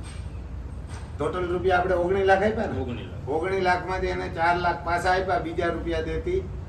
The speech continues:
Speaker 1: નથી. એટલે વર્ષાબેન, તમે કેનેડામાં હે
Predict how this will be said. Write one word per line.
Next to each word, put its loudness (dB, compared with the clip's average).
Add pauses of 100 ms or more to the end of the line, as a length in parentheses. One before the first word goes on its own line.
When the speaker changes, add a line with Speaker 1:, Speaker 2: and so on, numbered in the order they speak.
(140)
Speaker 1:
નથી. -2 (680)
એટલે -2 (340)
વર્ષાબેન, 2
તમે -2
કેનેડામાં 2
હે 6